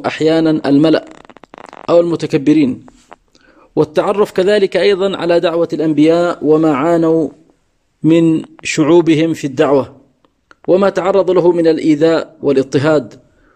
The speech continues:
وعندما يستعرض المسلم تاريخ الأنبياء وسيرتهم يتأسى بهم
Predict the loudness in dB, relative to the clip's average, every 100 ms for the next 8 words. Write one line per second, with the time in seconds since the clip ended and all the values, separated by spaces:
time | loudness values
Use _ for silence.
0 | _ -4 -4 -2 -2 0 0 0 -2 0
1 | 0 -2 -2 -4 -4 -4 -2 -2 -2 0
2 | 2 2 0 -4 0 2 2 2 -2 -4
3 | -6 -2 0 0 0 -2 -6 -16 _ _
4 | _ -4 -2 -2 -4 -2 -2 0 0 -2
5 | -8